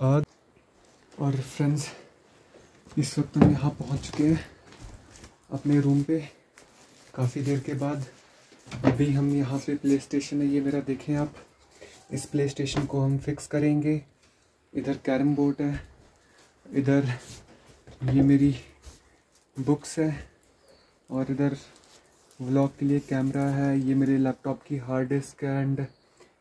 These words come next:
ये कुछ रोज़मर्रा की मेरी ज़रूरत की चीज़ें हैं इधर। हालांकि मैं इधर आजकल रहता नहीं हूँ।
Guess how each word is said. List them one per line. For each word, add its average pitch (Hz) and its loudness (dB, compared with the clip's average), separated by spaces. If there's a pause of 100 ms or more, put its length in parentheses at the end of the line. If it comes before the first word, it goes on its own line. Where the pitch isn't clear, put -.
(120)
ये 135 -6
कुछ - -8
रोज़मर्रा 135 -2
की 135 -6
मेरी 135 2
ज़रूरत 131 -2
की 151 0
चीज़ें 135 0
हैं 147 6
इधर। 147 2 (560)
हालांकि 135 0
मैं 147 -2
इधर 139 -4
आजकल 135 -6
रहता 135 -6
नहीं 151 0
हूँ। 175 0